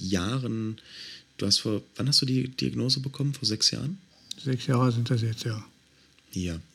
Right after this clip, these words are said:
Speaker 1: Wir haben's im Vorgespräch mal ganz kurz angerissen, aber was, was, was macht es mit dir, beziehungsweise was, was macht es mit Patienten, wenn man die Diagnose als erstes bekommt?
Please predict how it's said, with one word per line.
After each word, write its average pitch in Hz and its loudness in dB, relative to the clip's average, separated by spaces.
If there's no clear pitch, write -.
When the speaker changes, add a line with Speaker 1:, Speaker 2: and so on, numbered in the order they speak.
Speaker 1:
Wir 107 2
haben's 131 6
im 117 6
Vorgespräch 135 4
mal 113 4
ganz 117 0
kurz - -2
angerissen, 107 4
aber 107 2
was, - 2
was, 117 0
was - 0
macht - 2
es 156 4
mit 139 0
dir, 139 4
beziehungsweise 113 2
was, 104 2
was 104 -2
macht 123 0
es 131 2
mit 120 -2
Patienten, 120 -2
wenn 113 -2
man 113 2
die 110 0
Diagnose 104 4
als 98 2
erstes - 2
bekommt? - -10